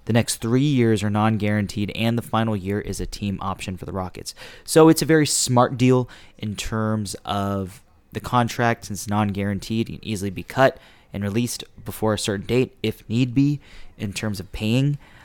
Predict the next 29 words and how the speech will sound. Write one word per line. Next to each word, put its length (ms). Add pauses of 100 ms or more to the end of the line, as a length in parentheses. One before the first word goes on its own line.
(220)
Um, 340
but 160
at 80
the 120
end 100
of 40
the 60
day, 500 (880)
um, 500
the 100
Rockets 320
did 120
what 100
was 140
best 240
for 100
them 400
to 120
lock 200
up 120
Bruno 220
Fernando 640
in 420
a 340
pseudo 440
long-term 640
deal 400 (440)
in 320
terms 440